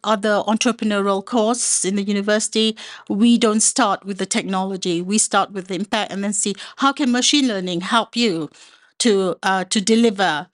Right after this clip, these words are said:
this program? How can A I help you to understand the data science of all these refugee children that you are dealing with?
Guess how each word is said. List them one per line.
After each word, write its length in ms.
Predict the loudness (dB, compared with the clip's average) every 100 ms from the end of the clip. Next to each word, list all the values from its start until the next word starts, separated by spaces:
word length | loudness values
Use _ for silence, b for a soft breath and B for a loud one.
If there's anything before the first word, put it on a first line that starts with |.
| b b
this 220 | -2 0 0
program? 580 | 0 0 0 -2 -2 -8 B
How 260 | 0 2 0
can 500 | -2 -2 0 -2 -8 -8 -4
A 220 | -2 0
I 300 | 2 2 2
help 480 | -4 0 0 0 -4
you 240 | -2 0 0
to 160 | -2
understand 460 | 0 0 0 -2 -2
the 80 | -2
data 380 | 0 0 -2
science 500 | -2 -2 -2 -2 -2
of 240 | -2 -4 -2
all 280 | 2 2 2
these 360 | 2 2 2 0
refugee 480 | -2 -2 -6 -4 -2
children 600 | 0 2 2 0 0 -2
that 160 | -2 -2
you 100 | -4
are 60 |
dealing 420 | 0 0 0 -2
with? 280 | -4 -8 -10